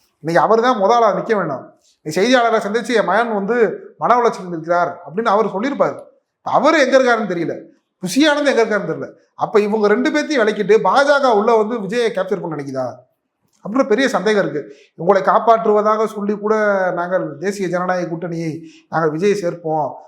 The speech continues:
அதுல வந்து சில பேர் எல்லாம் பேசுனாங்க, அது பாக்குறதுக்கே கூச்சமா இருக்கு.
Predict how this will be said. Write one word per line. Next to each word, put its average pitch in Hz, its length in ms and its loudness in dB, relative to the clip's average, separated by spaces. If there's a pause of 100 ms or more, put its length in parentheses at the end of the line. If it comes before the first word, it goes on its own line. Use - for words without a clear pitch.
அதுல 180 280 2
வந்து 196 220 -2
சில 185 200 -2
பேர் 190 160 -4
எல்லாம் 202 240 -4
பேசுனாங்க, 185 460 -6 (300)
அது - 500 -2 (260)
பாக்குறதுக்கே 220 480 0
கூச்சமா 196 240 -4
இருக்கு. 139 280 -6